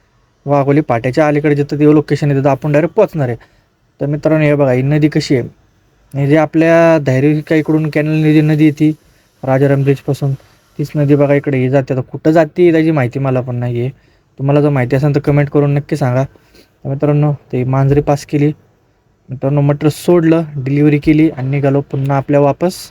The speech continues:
घराच्या दिशेला. तर मित्रांनो, घरी आलो, व्हिडिओ काही शूट केला नाही, तर दुसऱ्या दिवशी आलो, जिथं मी थांबलो होतो. दुसरी आपली ओव्हरलोड भरून आली अशोक लेलँड, अडीच टन माल भरला होता तिच्यात.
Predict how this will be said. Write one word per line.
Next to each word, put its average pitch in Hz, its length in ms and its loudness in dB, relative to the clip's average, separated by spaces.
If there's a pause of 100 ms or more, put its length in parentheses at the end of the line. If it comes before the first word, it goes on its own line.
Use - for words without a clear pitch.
(560)
घराच्या 156 340 0
दिशेला. 131 340 -4 (720)
तर 131 40 -8
मित्रांनो, 143 500 -2
घरी 131 200 2
आलो, 147 260 2
व्हिडिओ 143 300 0
काही 139 160 0
शूट - 140 -6 (120)
केला 139 260 -2
नाही, 135 100 -4
तर 143 60 -2
दुसऱ्या 143 280 -2
दिवशी 143 260 0
आलो, 143 260 2 (540)
जिथं 139 200 -4
मी 151 160 0
थांबलो 139 200 2
होतो. 135 180 0
दुसरी 139 340 -2
आपली 139 240 0
ओव्हरलोड 143 360 4
भरून 127 260 -2
आली 139 200 2
अशोक 135 280 -2
लेलँड, 139 320 -2 (320)
अडीच 151 240 0
टन 160 140 2
माल 156 200 2
भरला 147 260 2
होता 127 120 0
तिच्यात. 131 260 -2